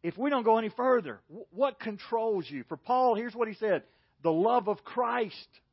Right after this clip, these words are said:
controls me." And in case it's a little confusing, some translations, in fact, the N I V, I think, does a better job of giving you the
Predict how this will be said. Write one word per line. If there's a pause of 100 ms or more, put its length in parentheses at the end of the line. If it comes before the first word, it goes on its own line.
controls
me." (800)
And
in
case
it's
a
little
confusing,
some
translations, (340)
in
fact,
the
N
I
V,
I
think,
does
a
better
job
of
giving
you
the